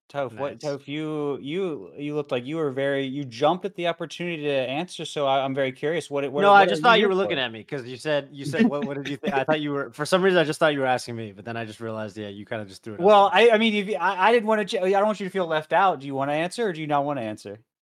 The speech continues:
Speaker 2: Uh, I've talked about mine before, you know, um, so,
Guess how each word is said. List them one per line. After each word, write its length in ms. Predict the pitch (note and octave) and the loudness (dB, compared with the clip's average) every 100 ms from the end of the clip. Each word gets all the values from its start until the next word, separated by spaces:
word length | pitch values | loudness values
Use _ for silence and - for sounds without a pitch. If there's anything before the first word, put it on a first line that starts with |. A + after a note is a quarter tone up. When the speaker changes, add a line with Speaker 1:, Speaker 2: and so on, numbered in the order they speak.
| _ _ _ _ _ | _ _ _ _ _
Speaker 2:
Uh, 420 | G3+ A#3 C#4 C#4 - - | 8 10 12 10 8 4
I've 240 | - D4+ - | 4 4 6
talked 280 | F#3 F#3 | 4 6
about 240 | F#3+ F#3 F3+ | 6 6 8
mine 220 | F3 F3+ | 6 4
before, 600 | F3 - F3+ F#3 F#3 F#3+ _ | 0 0 4 6 4 2 _
you 160 | F3 G3 | 0 4
know, 500 | F#3+ F#3 F3+ D#3+ - | 6 8 6 2 0
um, 600 | D3+ D3+ C#3+ C#3 C3 C3 _ _ _ _ _ _ _ _ _ - | 4 4 4 0 -4 -14 _ _ _ _ _ _ _ _ _ -20
so, 800 | - F3+ D#3+ C#3+ C3+ B2+ B2+ | -6 0 0 0 -4 -8 -12